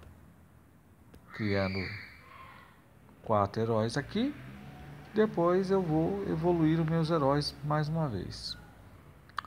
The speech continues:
É isso aí, rapaziada. É, gostou do vídeo, dê um like lá, dê um joinha,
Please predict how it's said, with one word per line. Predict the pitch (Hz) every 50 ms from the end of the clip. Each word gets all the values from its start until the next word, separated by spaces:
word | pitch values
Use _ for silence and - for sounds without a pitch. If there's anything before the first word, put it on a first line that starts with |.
| - - - - - - - - - - - - - - - - - - - - - - - - - - - - - - - - - - - - - - -
É | 170 151
isso | 139 131 123 - -
aí, | 123 123 123 117
rapaziada. | 117 131 127 - 131 135 131 127 131 131 131 131 139 143 156 190 208 202 - - - - - - - - - - - - - - - - - -
É, | 113 113 117
gostou | 117 123 156 151 - - - - 127 127
do | 117 117 110
vídeo, | 101 104 113 127 143 143 117 101 98 95 98 - - - - - - - - - - - - - - - - - - - - - -
dê | 101 101 117 113
um | 107 101 95
like | 92 98 104 120 135 - - 110
lá, | 104 107 123 139
dê | 131 107 104 107
um | 107 104 98 92 87 85 90 92 87
joinha, | 92 113 104 98 101 110 135 160 180 202 208